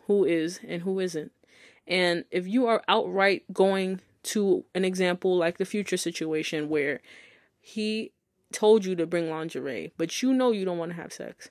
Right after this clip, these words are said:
why are you going there still? Because you wanna take the opportunity? That's not, that's not what it's giving. The same way that woman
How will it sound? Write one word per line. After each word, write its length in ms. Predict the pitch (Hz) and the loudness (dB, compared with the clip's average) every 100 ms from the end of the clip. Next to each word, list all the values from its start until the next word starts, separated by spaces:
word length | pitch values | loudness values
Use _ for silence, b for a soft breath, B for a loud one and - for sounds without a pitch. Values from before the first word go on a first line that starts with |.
| _ - | _ -4
why 200 | 180 208 | 0 2
are 100 | 262 | 2
you 140 | 254 | 2
going 320 | 214 233 196 | 2 2 0
there 180 | 127 120 | -4 -10
still? 360 | - - - - _ _ _ _ _ _ _ _ _ _ _ _ _ 196 | -10 -12 -12 -16 _ _ _ _ _ _ _ _ _ _ _ _ _ -6
Because 340 | 196 202 185 | 0 4 4
you 80 | 190 | 4
wanna 180 | 185 165 | 2 2
take 200 | 190 180 | 2 2
the 60 | |
opportunity? 680 | 165 170 170 196 208 226 269 b b b b b _ _ _ _ | 0 0 -2 -2 -2 -2 -4 b b b b b _ _ _ _
That's 520 | - 175 196 208 - 214 | -20 4 6 6 4 2
not, 340 | 214 202 180 - _ _ | 4 4 2 -6 _ _
that's 220 | - 185 | -6 -2
not 140 | 214 185 | 0 2
what 100 | 175 | 0
it's 80 | |
giving. 480 | - 165 - - 170 _ _ _ _ _ | -2 -4 -4 -12 -14 _ _ _ _ _
The 80 | 185 | -2
same 240 | - 214 | 2 2
way 120 | 208 196 | 4 4
that 240 | 190 185 | 4 4
woman 360 | 190 190 180 | 2 -2 -4